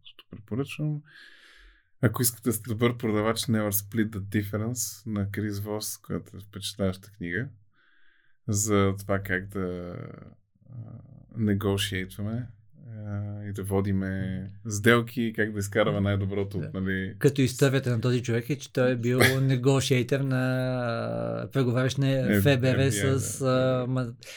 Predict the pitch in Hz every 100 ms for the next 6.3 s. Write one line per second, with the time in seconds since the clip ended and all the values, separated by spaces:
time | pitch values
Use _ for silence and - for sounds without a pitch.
0 | - - - 131 131 - - - 151 135
1 | 123 139 135 131 131 127 127 131 131 131
2 | - 131 131 127 127 127 127 127 123 -
3 | - - - 170 190 - 165 156 156 147
4 | 151 160 151 143 135 127 131 139 131 143
5 | 147 151 143 - 131 131 127 117 120 117
6 | 131 120